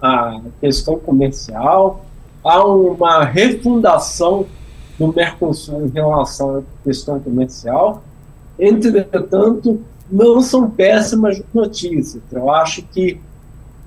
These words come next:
são ótimas notícias, principalmente para o empresário brasileiro, que estava est-, com extrema dificuldade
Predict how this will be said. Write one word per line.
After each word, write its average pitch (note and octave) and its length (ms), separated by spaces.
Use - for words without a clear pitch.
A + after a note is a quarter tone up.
são A3 400
ótimas A3+ 640
notícias, F#3+ 720
principalmente F#3 880
para F#3 240
o G3 40
empresário F3 680
brasileiro, D#3 640
que G3 80
estava G3 380
est-, - 280
com G#3+ 340
extrema C4+ 880
dificuldade F3+ 1300